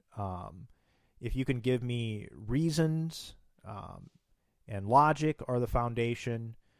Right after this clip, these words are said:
um, to, to knowing things,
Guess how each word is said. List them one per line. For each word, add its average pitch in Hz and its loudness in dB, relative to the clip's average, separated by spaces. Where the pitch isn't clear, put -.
um, 95 -4
to, 110 2
to - -2
knowing 110 -2
things, 101 -6